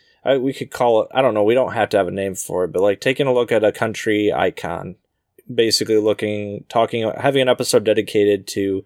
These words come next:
a specific artist. And so for our first one,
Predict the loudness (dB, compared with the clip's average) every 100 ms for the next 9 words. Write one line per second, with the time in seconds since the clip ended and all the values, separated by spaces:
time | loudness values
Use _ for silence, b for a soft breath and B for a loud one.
0 | b b b -6 -6 -4 -4 -4 -4 0
1 | 2 2 -2 -8 -14 b b b b 0
2 | 2 0 0 -2 0 2 2 2 0 2
3 | -2 -2 0 0 0